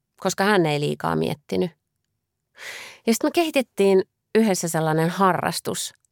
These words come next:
että me mentiin aina juttelemaan kaikkien vieraiden outojen tyyppien kanssa.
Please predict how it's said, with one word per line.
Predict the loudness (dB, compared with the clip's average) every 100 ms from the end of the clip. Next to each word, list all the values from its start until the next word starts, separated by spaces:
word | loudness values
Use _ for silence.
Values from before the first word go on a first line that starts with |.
| _ _ _ _
että | 0 4
me |
mentiin | 4 4 2
aina | 4 4
juttelemaan | 4 2 0 -2 0 0 0
kaikkien | -2 -2 -4 0
vieraiden | 0 0 -2 -2 -2
outojen | -2 -2 -4 -2
tyyppien | -4 -6 -6 -6 -6
kanssa. | -6 -6 -8 -8